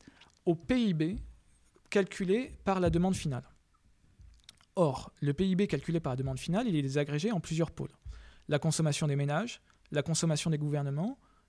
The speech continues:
la consommation des associations et la création de capital. Et donc, cette création de capital, ça va être tous les investissements des entreprises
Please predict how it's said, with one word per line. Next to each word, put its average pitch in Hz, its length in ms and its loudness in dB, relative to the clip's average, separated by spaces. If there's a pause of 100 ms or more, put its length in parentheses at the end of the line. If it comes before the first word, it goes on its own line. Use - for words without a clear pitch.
la 147 100 -4
consommation 160 420 -2
des 143 100 0
associations 147 480 -4 (540)
et 247 300 0 (600)
la 180 380 0
création 190 460 0
de 208 60 -4
capital. - 380 -4 (1600)
Et 175 80 2
donc, 208 220 4
cette 139 180 0
création 170 440 2
de 170 40 0
capital, 160 440 0
ça - 180 -2
va 143 100 0
être - 260 -4 (600)
tous 285 180 4
les 208 160 6
investissements 190 560 2
des 151 140 0
entreprises 185 640 -2